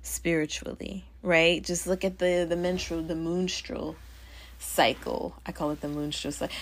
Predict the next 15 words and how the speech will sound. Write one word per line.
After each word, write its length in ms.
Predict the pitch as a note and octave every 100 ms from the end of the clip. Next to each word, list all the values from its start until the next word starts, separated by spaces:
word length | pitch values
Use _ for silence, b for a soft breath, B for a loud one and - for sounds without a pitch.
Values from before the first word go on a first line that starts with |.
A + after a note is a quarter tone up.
| B -
But 160 | C4+
just 240 | - A#3+ C4+
look 160 | C4
at 140 | A#3 A3+
your 100 | G3
menstrual 420 | F3+ F#3 - E3
cycle, 420 | - - - D#3+
right? 300 | E3+ E3 E3
You, 300 | F3 F3 E3+ -
that 260 | F3 G#3+ -
is 160 | C#4+
a 80 | A3+
shedding 720 | - - - E3+ - - - - - - - - -
of 360 | - D3 D#3+ - - -
your, 580 | E3 E3 D#3+ D3+ D3